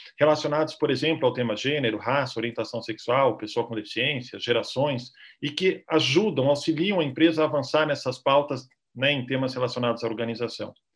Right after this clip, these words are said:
E na hora que a gente tava distanciado, ainda estamos, né, socialmente, poder se conectar via esses grupos trazia, retomava um sentimento de pertencer muito grande. Né, as pessoas dentro desses grupos, mesmo que de forma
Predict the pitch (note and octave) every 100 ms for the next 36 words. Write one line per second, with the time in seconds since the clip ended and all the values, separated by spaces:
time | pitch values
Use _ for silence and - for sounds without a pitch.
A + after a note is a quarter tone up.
0 | - C3+ D3+ F#3+ F#3+ F3+ - E3 D#3+ -
1 | - D#3 - D3 D3+ E3+ A#2+ A#2+ A2 C3
2 | E3+ - C3 C#3+ - C#3 - B2 A#2 D3+
3 | F3 - G#2 - _ - C#3+ C3+ G3 F#3+
4 | - F3+ F3+ F3 - C3+ C3 - D#3 E3+
5 | - B2+ G#2 B2 D#3+ F#3 E3+ - - C#3
6 | B2+ C#3 F#3+ E3+ G2+ - _ - D#3 F3
7 | D3 C#3+ F3+ E3 C#3 B2+ C3+ B2+ B2+ C3
8 | C3 A#2+ A#2+ B2 A2+ A#2+ G#2+ - A#2 G#2+
9 | A2 G#2+ G#2 F#2+ - - _ _ _ _
10 | _ - B2 A#2+ - A2+ D#3 D#3 - C#3
11 | D3+ C#3 B2+ B2+ G#2+ A2+ D3+ D#3 A#2+ A#2+
12 | B2 C3+ B2 B2 - A#2 A#2 A2